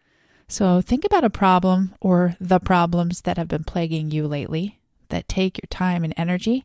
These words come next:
that prevent you from feeling the way you want to feel, and take it to your higher power and find out how you can improve that situation.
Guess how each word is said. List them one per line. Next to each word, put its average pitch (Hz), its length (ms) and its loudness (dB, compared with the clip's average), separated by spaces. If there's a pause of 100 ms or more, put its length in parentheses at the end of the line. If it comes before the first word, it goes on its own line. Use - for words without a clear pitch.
that 170 220 0
prevent 180 320 0
you 180 80 -2
from 170 240 -4
feeling 170 480 -2
the 165 120 0
way 160 100 0
you 156 100 -2
want 160 220 -2
to 170 80 -6
feel, 165 400 -4 (400)
and 226 340 0
take 220 280 -2
it - 140 -6
to 233 440 2 (180)
your 208 180 0
higher 180 280 0
power 185 440 -2 (540)
and 175 480 -2 (160)
find 247 360 -4
out - 240 -4
how - 160 -6
you 170 120 -2
can 170 140 -6
improve 170 300 -4
that - 180 -6
situation. - 600 -6